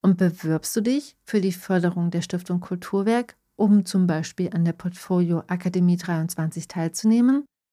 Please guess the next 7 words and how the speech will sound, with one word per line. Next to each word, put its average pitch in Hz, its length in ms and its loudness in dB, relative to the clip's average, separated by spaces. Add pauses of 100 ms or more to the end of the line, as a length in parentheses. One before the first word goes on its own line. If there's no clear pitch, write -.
(360)
Die 202 140 4
Bewerbungsfrist 208 920 2
endet 202 300 4
am 175 120 0
fünfzehnten 180 720 0
Oktober 170 480 -2
zweitausendzweiundzwanzig. 175 1400 -4